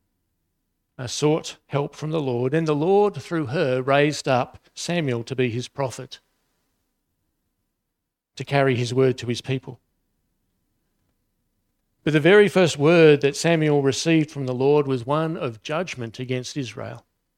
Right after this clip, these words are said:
especially against the priesthood of Eli and his sons.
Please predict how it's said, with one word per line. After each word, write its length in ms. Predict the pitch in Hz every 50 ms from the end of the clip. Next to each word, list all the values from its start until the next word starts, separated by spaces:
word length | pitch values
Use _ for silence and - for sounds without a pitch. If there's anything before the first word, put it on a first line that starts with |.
| _ _ _ _ _ _ _ _ _ _
especially 600 | - - - - 170 151 - - 139 123 120 117
against 320 | 113 123 123 123 - - -
the 60 | -
priesthood 520 | - - 156 156 - - - 120 113 107
of 80 | 110 -
Eli 460 | - 127 143 139 123 113 107 104 107
and 160 | 113 113 101
his 120 | 113 117 -
sons. 540 | - 135 127 117 107 101 - - - -